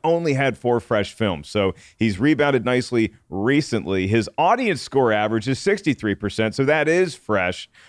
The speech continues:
But when you talk about "The Rock," you talk about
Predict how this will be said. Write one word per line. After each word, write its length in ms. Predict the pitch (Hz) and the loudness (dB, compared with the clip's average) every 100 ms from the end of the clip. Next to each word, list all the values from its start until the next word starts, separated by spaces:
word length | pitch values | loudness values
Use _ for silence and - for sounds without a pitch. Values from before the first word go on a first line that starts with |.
| - | -8
But 380 | 87 120 117 - | -2 2 2 0
when 160 | 127 | 0
you 80 | 131 | 0
talk 240 | 117 160 156 | 2 2 2
about 440 | 147 131 123 - | 2 2 2 -2
"The 140 | 110 123 | -2 0
Rock," 320 | 123 107 95 | 2 2 0
you 80 | 110 | -2
talk 240 | 123 110 | 0 0
about 360 | 110 107 101 | 0 0 0